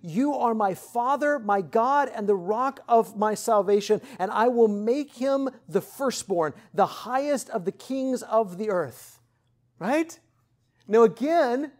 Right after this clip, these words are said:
if you just read Samuel Kings and you think, "Okay, this is gonna be David, David's gonna be the greatest king in the world." And then you read it and you're like, "I, I mean, okay,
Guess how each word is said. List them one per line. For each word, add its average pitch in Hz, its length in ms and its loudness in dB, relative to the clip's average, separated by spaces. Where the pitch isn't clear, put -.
if 208 120 -6
you 240 100 0
just 220 380 -6
read 254 420 -4
Samuel 247 460 0
Kings 294 760 -6
and 220 120 -2
you 240 60 0
think, 233 300 -2
"Okay, 285 480 2
this 220 180 0
is 226 100 -6
gonna 269 160 2
be 254 140 4
David, 285 380 2
David's 285 240 0
gonna 285 160 -2
be 277 80 0
the 254 100 0
greatest 302 560 0
king 320 200 2
in 339 60 2
the 320 80 4
world." 285 640 4
And 185 140 -8
then 220 120 -2
you 202 80 -4
read 220 180 -4
it 226 60 4
and 196 100 2
you're 185 80 -4
like, 165 160 -4
"I, - 120 -14
I 160 60 -14
mean, 147 380 -12
okay, 262 640 0